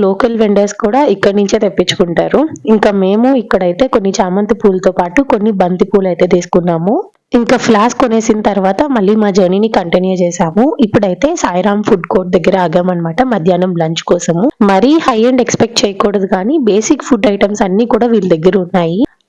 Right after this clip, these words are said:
అందరం ఇంకా అన్‌లిమిటెడ్ వెజ్ మీల్సే తీసుకున్నాము. Just హండ్రెడ్ రూపీసో, ఎయిటీ రూపీసో నాకు కరెక్ట్ గా ఐడియా లేదు, కానీ not more than హండ్రెడ్. And మిగతా పిల్లలు, మా చెల్లి వాళ్ళు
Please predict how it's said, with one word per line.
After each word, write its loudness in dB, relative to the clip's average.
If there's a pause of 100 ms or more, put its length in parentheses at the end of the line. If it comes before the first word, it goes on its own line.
(120)
అందరం 2 (160)
ఇంకా 0 (100)
అన్‌లిమిటెడ్ 2
వెజ్ 0
మీల్సే 0
తీసుకున్నాము. -2 (140)
Just -2 (180)
హండ్రెడ్ 0
రూపీసో, 2 (160)
ఎయిటీ 2
రూపీసో 0
నాకు -4
కరెక్ట్ -6
గా 2
ఐడియా 2
లేదు, 0
కానీ 0 (100)
not 0 (100)
more 0
than -2
హండ్రెడ్. 0 (460)
And 2 (120)
మిగతా 2
పిల్లలు, 2
మా 2
చెల్లి 0
వాళ్ళు 0